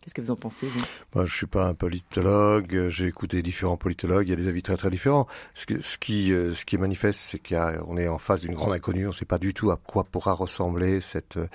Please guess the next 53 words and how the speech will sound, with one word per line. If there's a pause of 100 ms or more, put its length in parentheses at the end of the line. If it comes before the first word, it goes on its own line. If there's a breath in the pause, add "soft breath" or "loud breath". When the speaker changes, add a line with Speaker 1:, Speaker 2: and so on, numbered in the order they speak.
(340 loud breath)
Speaker 2:
cette
nouvelle
Chambre
des
députés.
Elle
sera (120)
très
différente,
évidemment,
de
la
précédente.
Ça
veut
dire
que
le, (480 loud breath)
le
président
actuel
va
avoir
une
opposition
très
forte.
Speaker 1:
Mm. (360 loud breath)
Speaker 2:
Est-ce
qu'il (200)
n'aura
pas
la
majorité ?
Euh, (300)
personne
ne
peut
le
dire. (140)
Euh, (680 loud breath)
mais
en
tout
cas,
ça
va
être,
ça
va
être
une,
une,